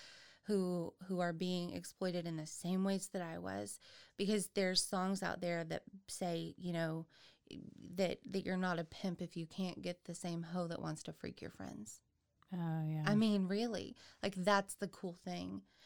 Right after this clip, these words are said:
Speaker 1: And it's not it, it, it's not acceptable. Like, it, you, you know, like, I just want people to know nobody else owns you. Nobody else owns your body. Nobody else gets to decide what happens with it.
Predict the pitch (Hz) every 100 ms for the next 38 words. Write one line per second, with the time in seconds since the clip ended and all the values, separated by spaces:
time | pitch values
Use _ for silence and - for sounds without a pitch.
0 | - - 190 180 - 185 180 175 180 -
1 | - _ _ _ _ - - - 175 -
2 | - 196 196 190 185 190 - - - -
3 | 233 208 185 - - - - 190 208 -
4 | 185 208 208 208 208 202 196 196 220 214
5 | 233 - 214 208 208 196 190 180 190 196
6 | 214 220 240 240 240 - 214 208 202 -
7 | - 214 240 262 190 175 - - - -
8 | - - _ - _ 226 233 254 269 277
9 | 269 262 254 247 233 202 208 202 185 196
10 | 220 233 262 254 240 - 220 202 - 202
11 | 202 208 220 240 - 208 247 277 269 220
12 | 202 190